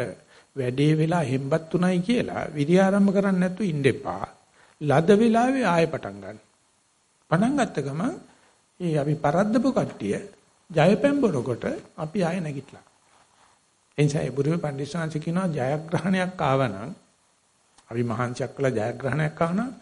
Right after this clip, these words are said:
ජය පෙම්බිබි ඉන්න එපා. ඒ කරපු වැඩේ තියෙන අඩුපාඩුකම් ටික බලලා ලෑස්ති වෙන්න. වැරදුනා නම් විරි ආරම්භ කරන්න. කිසිම තැනකදී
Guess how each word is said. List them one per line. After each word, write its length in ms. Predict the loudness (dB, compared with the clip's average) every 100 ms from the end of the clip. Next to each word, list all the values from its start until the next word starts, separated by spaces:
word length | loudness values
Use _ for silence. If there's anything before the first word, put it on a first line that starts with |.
| -20 _ _ 0
ජය 160 | 2 2
පෙම්බිබි 420 | 0 -2 -2 -2
ඉන්න 180 | -2 0
එපා. 400 | 0 -2 -8 -10 -14 -20 -12
ඒ 160 | -4 -4
කරපු 320 | -2 -2 0
වැඩේ 320 | -2 0 0
තියෙන 220 | 0 -2 -2
අඩුපාඩුකම් 640 | -2 -2 -2 0 -2 -4
ටික 180 | -4 -6
බලලා 280 | -4 -2 -2
ලෑස්ති 320 | -4 -6 -10
වෙන්න. 180 | -14 -14 -20 _ _ _ _ _ _ _ -20 _
වැරදුනා 600 | 0 4 6 6 4 2
නම් 240 | 0 -6 -8 -10 _ _ _ _ _ _ _ _ _ _ _
විරි 160 | 0 0
ආරම්භ 300 | -2 -4 -6
කරන්න. 240 | -10 -16 -20 _ _ _ _ _ _ _ _ _ _ -4
කිසිම 360 | -2 0 -2 -2
තැනකදී 640 | -2 -4 -4 -4 -2 -4